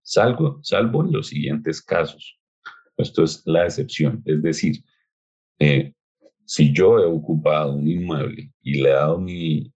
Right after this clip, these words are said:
mi, mi trabajo, mi reputación, mi esfuerzo para conseguir una clientela y posicionarlo, yo tengo derecho a que, eh, el propietario me renueve ese contrato de arrendamiento con unas excepciones, que son las siguientes.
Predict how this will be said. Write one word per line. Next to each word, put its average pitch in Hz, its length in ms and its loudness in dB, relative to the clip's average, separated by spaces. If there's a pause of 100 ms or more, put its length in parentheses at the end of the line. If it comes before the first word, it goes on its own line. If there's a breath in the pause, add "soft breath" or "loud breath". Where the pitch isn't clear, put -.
(140)
mi, 71 200 0
mi - 500 -6
trabajo, 78 560 -2
mi 71 160 0
reputación, 71 680 0
mi 71 100 4
esfuerzo 78 480 -2
para 82 240 2
conseguir 73 440 -4
una 76 140 -6
clientela 78 540 -2
y 80 80 -4
posicionarlo, 82 960 -6 (260)
yo 78 160 0
tengo 98 300 2
derecho 78 440 0
a 82 80 -6
que, 82 300 -6 (540)
eh, 78 420 2
el 78 140 -6
propietario 78 520 -2
me 185 200 -2
renueve 82 640 -2
ese - 200 -8
contrato 76 520 -2
de 78 80 2
arrendamiento 80 920 -4 (1000)
con 98 400 4
unas 73 320 0
excepciones, - 580 -2
que 76 120 -12
son 73 180 -2
las - 160 0
siguientes. 95 600 -6